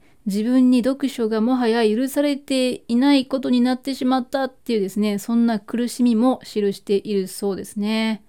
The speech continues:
アウレリウスは結局、義理の兄弟になるルキウス・ベルスと共に、共同皇帝となることを条件に皇帝に就任することとなっています。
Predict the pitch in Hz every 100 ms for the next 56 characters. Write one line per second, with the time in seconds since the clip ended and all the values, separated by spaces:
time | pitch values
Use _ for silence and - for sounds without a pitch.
0 | _ _ _ _ - - _ - 285 359
1 | 359 370 311 233 214 220 208 214 202 220
2 | 214 254 214 - _ 208 180 226 311 339
3 | 349 320 359 359 302 208 196 196 202 208
4 | 202 - _ _ _ 226 214 320 339 339
5 | 320 320 285 320 302 233 - - 220 196
6 | - 294 320 320 - - _ _ _ _
7 | _ _ - 359 392 392 370 370 359 370
8 | 370 269 - 220 196 190 254 220 262 349
9 | - 285 285 240 285 220 170 277 330 320
10 | 359 339 302 349 - - _ - 294 285
11 | 285 285 262 294 311 - - 277 269 254
12 | 247 240 - 226 220 214 240 320 240 196
13 | - - 196 190 185 - -